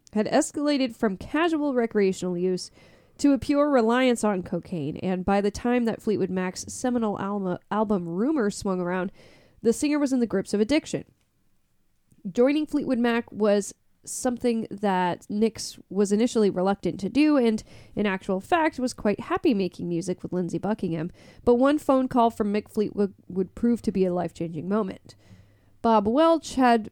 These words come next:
plunged the future of Fleetwood Mac into turmoil, when he tendered his resignation on New Year's Eve, a decision that left Mick Fleetwood in a quandary, and he needed to replace Welch sw-, swiftly.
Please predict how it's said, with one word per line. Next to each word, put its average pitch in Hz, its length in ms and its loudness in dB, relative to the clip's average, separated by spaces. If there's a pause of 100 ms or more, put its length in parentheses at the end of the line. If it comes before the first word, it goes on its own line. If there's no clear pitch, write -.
plunged 240 800 -4
the 202 100 -2
future 214 580 -4
of 180 340 -4
Fleetwood 185 320 0
Mac 180 280 -4
into 180 180 -8
turmoil, 240 680 -4 (220)
when 202 140 -2
he 208 100 -2
tendered 262 400 -2
his 214 200 -2
resignation 190 720 -2
on 175 240 -6
New 180 80 -4
Year's 180 360 -4
Eve, - 340 -6 (340)
a 214 80 0
decision 254 440 0
that 233 160 0
left 196 280 -2 (160)
Mick 180 180 -6
Fleetwood 180 500 -4
in 359 140 0
a 349 80 -4
quandary, 330 720 -4 (600)
and 214 380 0
he 240 120 -2
needed 226 520 2
to 208 200 -4
replace 262 520 -2
Welch - 320 -6
sw-, - 340 -10
swiftly. - 840 -6